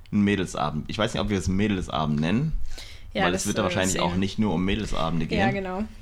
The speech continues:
Speaker 1: Aber wir werden heute mal alle Themen abgreifen, die,
Speaker 2: Ja.
Speaker 1: äh, ja, über die man sich so Gedanken machen könnte dann, ne?
Speaker 2: Eben, eben, genau, das ist der Plan. Und vielleicht auch ein bisschen darüber zu quatschen, was macht ihr Männer eigentlich so, wenn ihr euch trefft?
Speaker 1: Mhm.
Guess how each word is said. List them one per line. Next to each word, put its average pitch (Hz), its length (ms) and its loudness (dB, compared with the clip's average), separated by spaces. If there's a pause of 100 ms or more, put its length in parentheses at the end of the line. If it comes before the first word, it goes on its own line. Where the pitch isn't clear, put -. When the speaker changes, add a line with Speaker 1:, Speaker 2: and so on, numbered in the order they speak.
(200)
Speaker 1:
Aber - 140 -4
wir 82 60 -2
werden 95 160 0
heute 92 140 -2
mal 95 200 -2
alle 101 220 -2
Themen 98 280 -2
abgreifen, 80 720 -6 (680)
die, 92 360 -2
Speaker 2:
Ja. 90 460 2
Speaker 1:
äh, - 20 -2 (1160)
ja, - 80 -10 (100)
über 101 160 2
die 104 80 2
man 117 160 4
sich 120 100 -6
so 123 80 -2
Gedanken 110 300 6
machen 76 200 -6
könnte 73 240 -12
dann, 71 160 -6
ne? 247 80 0
Speaker 2:
Eben, 214 260 2 (220)
eben, 214 360 0
genau, 262 300 -2
das 202 160 -4
ist - 160 -2
der 226 60 2
Plan. 226 320 0
Und 208 160 0
vielleicht 214 400 0
auch 208 120 -2
ein 226 80 2
bisschen 247 260 2
darüber 226 400 4 (380)
zu - 160 -2
quatschen, 220 480 2
was - 260 0
macht 262 220 0 (140)
ihr 277 180 4
Männer 269 420 2
eigentlich 165 380 0
so, - 160 -2
wenn 180 120 -2
ihr - 80 -4
euch - 140 -2
trefft? - 460 -8
Speaker 1:
Mhm. 85 320 -2